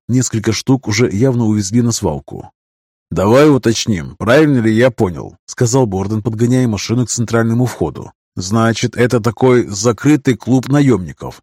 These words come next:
и ты там почетный член?» «Угу. И надеюсь, что этого все еще хватает, чтобы они позволили и тебе войти внутрь». «Я не гордый, я могу и в машине подождать». «Возможно, тебе придется ждать довольно долго»,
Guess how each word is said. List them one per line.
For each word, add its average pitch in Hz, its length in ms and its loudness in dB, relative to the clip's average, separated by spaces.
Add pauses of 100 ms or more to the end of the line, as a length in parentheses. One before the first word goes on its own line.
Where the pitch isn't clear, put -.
и 110 120 0
ты 131 220 2
там 127 460 0
почетный 123 520 0
член?» 151 400 0 (460)
«Угу. 180 400 2 (260)
И 160 80 4
надеюсь, 175 440 4
что - 160 -2
этого 175 340 4
все 185 260 2
еще 190 220 0
хватает, 120 560 2
чтобы 143 320 2
они 180 200 4
позволили 170 560 2
и 180 140 0
тебе 127 400 2
войти 120 360 2
внутрь». 123 440 0 (380)
«Я 104 260 0
не 135 140 2
гордый, 117 480 2
я 104 220 2
могу 120 260 2
и 123 80 4
в 117 80 2
машине 123 420 0
подождать». 117 560 0 (400)
«Возможно, 185 500 2
тебе 160 220 2
придется 170 420 2
ждать 151 340 4
довольно 165 380 4
долго», 123 460 2